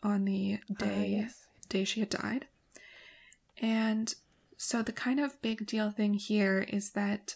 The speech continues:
Speaker 1: Diana had enough money that she would invest in these theater productions. And
Speaker 2: Okay.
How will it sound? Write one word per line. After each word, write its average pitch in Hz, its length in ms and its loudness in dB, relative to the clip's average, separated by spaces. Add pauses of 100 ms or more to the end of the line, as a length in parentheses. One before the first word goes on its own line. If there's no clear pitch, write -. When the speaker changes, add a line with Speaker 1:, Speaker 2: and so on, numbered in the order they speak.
(160)
Speaker 1:
Diana 233 400 2
had 220 260 0
enough 208 320 -2
money 208 300 0
that 240 180 -6
she 202 200 0
would 202 160 2
invest 202 680 -2
in 202 360 0 (120)
these 202 480 -2
theater 202 260 2
productions. 294 800 -6 (600)
And 196 340 2 (120)
Speaker 2:
Okay. - 20 0